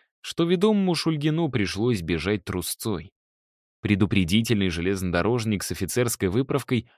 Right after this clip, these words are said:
уведомил думцев, что колею надо освободить для воинского эшелона, и их состав будет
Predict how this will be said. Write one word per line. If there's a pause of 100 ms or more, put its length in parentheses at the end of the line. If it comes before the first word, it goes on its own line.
(160)
уведомил
думцев,
что
колею
надо
освободить
для
воинского
эшелона, (260)
и
их
состав
будет